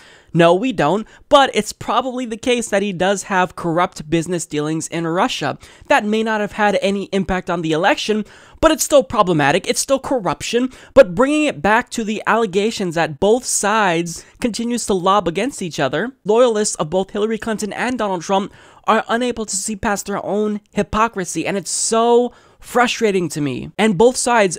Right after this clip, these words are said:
they look at politics as though it's a team sport, and whatever their team captain says,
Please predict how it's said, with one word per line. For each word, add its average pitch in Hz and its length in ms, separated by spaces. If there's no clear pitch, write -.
they 214 220
look 285 200
at - 120
politics 220 640
as 175 180
though 196 160
it's 196 140
a 165 40
team 175 280
sport, 220 400
and 180 160
whatever 214 220
their 202 140
team 220 340
captain 214 360
says, 165 360